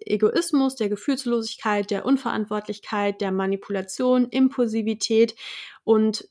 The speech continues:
auch der Unfähigkeit, quasi Schuld und Scham zu empfinden und daraus zu lernen,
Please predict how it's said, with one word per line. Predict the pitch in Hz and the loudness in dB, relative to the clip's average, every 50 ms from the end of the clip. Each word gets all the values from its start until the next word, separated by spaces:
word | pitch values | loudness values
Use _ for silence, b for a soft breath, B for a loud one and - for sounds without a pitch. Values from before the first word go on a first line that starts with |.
| - _ _ | -20 _ _
auch | - - 214 220 226 226 - 220 | -2 0 2 2 0 0 -4 -4
der | 202 220 208 190 | 0 0 0 2
Unfähigkeit, | - 226 240 226 233 - 220 220 214 208 - - - 214 202 202 202 196 - - | 4 4 4 4 4 2 2 2 2 0 -4 -8 -4 -2 0 0 0 -2 -4 -14
quasi | - - 208 202 202 202 202 202 202 190 - | -6 0 2 4 4 4 2 2 0 -2 -2
Schuld | - - - - 240 254 269 285 277 - - - _ | -6 -10 -2 0 2 2 2 2 -2 -4 -12 -8 _
und | 214 202 196 | -4 -4 -4
Scham | - - - 220 214 240 269 269 | -4 -6 -4 -2 0 2 0 0
zu | - - 240 | 0 0 0
empfinden | 226 226 226 226 - 240 233 226 226 226 220 226 226 226 226 226 226 | 0 0 0 2 2 2 4 4 4 4 2 2 2 2 2 2 0
und | - - 202 196 196 196 | -2 -2 -2 -2 0 -2
daraus | 196 190 190 190 196 190 - | -2 -2 0 -2 -2 -2 -6
zu | - - 202 | -6 -4 -2
lernen, | 196 196 202 202 214 220 226 233 233 233 233 | 0 0 0 0 2 2 2 4 4 2 0